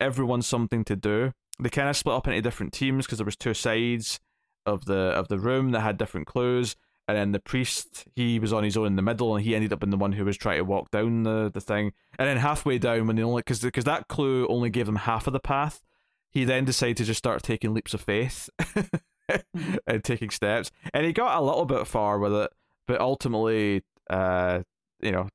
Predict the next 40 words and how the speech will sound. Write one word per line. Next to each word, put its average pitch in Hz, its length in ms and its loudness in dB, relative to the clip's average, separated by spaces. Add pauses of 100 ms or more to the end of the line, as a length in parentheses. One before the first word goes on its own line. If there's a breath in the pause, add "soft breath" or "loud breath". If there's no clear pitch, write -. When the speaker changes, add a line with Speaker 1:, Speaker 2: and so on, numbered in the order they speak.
Speaker 1:
almost 107 320 0
got 101 80 -2
himself 98 300 -2
killed. 110 160 0 (240 loud breath)
In 156 80 2
fact, 185 280 0
honestly, 254 560 2 (280)
the 156 100 2
only 226 220 2
disappointment 160 640 0
I 139 40 2
really 131 240 2
have 127 200 0
of 113 140 -2
this 113 120 0
scene, 117 440 0 (340)
uh, 117 160 0
other 190 240 2
than 156 80 2
that 143 120 2
I 131 80 2
wish 127 280 0
that 123 160 0
the, 101 280 2 (720)
the 123 100 -2
clues 117 360 0
were 110 100 0
more, 104 300 2
you 110 80 0
know, 95 80 2
play 117 220 -2
along 107 480 0 (520)
worthy, 147 360 2 (560)
would 127 260 0
be 131 140 2
that 117 260 0 (1500)
no 190 200 2
one 427 260 2
gets 285 260 2
sliced. - 640 0